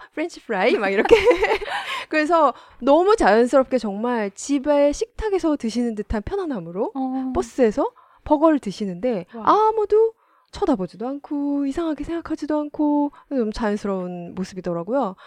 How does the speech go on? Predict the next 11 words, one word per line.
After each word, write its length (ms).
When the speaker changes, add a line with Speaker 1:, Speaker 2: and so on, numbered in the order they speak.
Speaker 1:
그래서 120
깜짝 340
놀랐죠. 720
근데 400
그 240
후에도 580
버스, 640
지하철 500
이런 220
데서 440
그냥 480